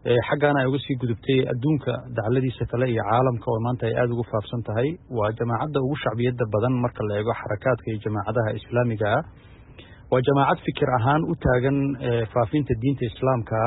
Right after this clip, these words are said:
dadkaan Muslimka ahayn in diinta loogu yeedho. Dadka Muslimka ahna ay diinta, eh, si fiican ugu dhaqmaan oo ay kitaabka Ilaahay iyo sunnaha Nebiga, eh, calayhi salaatu wasalaam ay qabsadaan, iyagoo markaa raacaya qaab maaragtay iimaanka qofka la dhisayo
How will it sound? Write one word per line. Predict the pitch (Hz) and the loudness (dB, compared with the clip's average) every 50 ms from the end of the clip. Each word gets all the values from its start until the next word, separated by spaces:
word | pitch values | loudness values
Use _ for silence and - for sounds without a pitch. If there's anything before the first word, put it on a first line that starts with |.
| 127 135 | 2 0
dadkaan | 127 131 131 - - 123 113 110 110 107 107 117 | 0 -4 -6 -4 -4 -4 -4 -4 -4 -6 -6 -8
Muslimka | 110 131 131 120 - 117 117 110 - 117 | -8 -8 -8 -8 -6 -6 -8 -6 -4 -4
ahayn | 117 107 117 131 131 131 | -4 -2 -2 -4 -4 -2
in | 131 127 123 | -2 -2 -2
diinta | 117 123 127 120 120 113 | -2 -2 -2 0 0 0
loogu | 110 110 110 113 127 | 2 2 2 2 2
yeedho. | 117 110 107 101 123 151 - - - - - - - - - - - - - | 2 2 2 2 0 -2 -2 -6 -14 -20 -20 -20 -20 -20 -20 -20 -20 -16 -12
Dadka | - 131 110 160 - - 160 | -6 -2 -2 -2 0 2 2
Muslimka | 160 180 170 - 151 135 120 - 123 123 120 | 2 2 2 2 2 2 2 4 4 4 4
ahna | 117 131 139 143 143 | 4 4 4 2 2
ay | 143 - 120 | 2 2 0
diinta, | 113 110 139 147 135 - 131 - 135 139 | 0 0 0 0 0 0 -2 -2 -2 -2
eh, | 139 127 117 117 113 113 113 | -2 0 0 0 0 0 -2
si | 104 - 170 | -2 -4 -6
fiican | 139 - 139 113 127 147 | -6 -4 -2 -2 -2 -2
ugu | 165 139 143 | 0 0 0
dhaqmaan | 139 139 - - 123 127 127 127 | 2 0 0 0 0 0 0 0
oo | 123 110 | 0 -2
ay | 107 | -4
kitaabka | - 131 - 143 139 113 - | -6 -2 0 0 0 0 0
Ilaahay | - 123 127 127 120 | -2 0 0 0 0
iyo | 113 104 | 0 -2
sunnaha | - - 117 127 123 117 | -4 -4 -4 -2 -2 -2
Nebiga, | 120 123 117 113 104 107 104 - | -2 -2 -2 -2 -2 -4 -4 -4
eh, | - - 107 104 104 | -6 -6 -6 -6 -4
calayhi | 104 110 120 127 120 | -4 -2 -4 -4 -4
salaatu | - 123 120 113 - 117 | -4 -6 -6 -6 -6 -6
wasalaam | 107 - 113 117 113 110 | -8 -6 -6 -6 -4 -4
ay | 107 110 | -6 -6
qabsadaan, | - - 107 - - 110 113 139 165 180 - - - - - - - - - - - - - | -6 -8 -8 -6 -4 -2 0 0 0 -2 -6 -12 -20 -20 -20 -20 -20 -20 -20 -20 -20 -20 -10
iyagoo | - - 147 160 156 160 | -2 2 4 4 6 6
markaa | 156 165 - - 143 131 | 4 2 2 2 4 4
raacaya | 120 131 139 131 120 123 127 123 | 4 4 4 4 4 2 2 2
qaab | - - 139 123 | 2 2 2 2
maaragtay | 117 127 123 113 110 - - 120 | 2 2 0 0 -2 -4 -6 -6
iimaanka | 117 113 117 120 131 139 147 131 - 135 | -6 -4 -2 0 0 0 0 0 -2 -4
qofka | - 139 131 - - | -4 -6 -6 -4 -4
la | 123 117 113 110 | -4 -4 -2 -2
dhisayo | 123 123 - - 120 117 120 123 120 | -2 -4 -2 -2 -2 0 2 4 4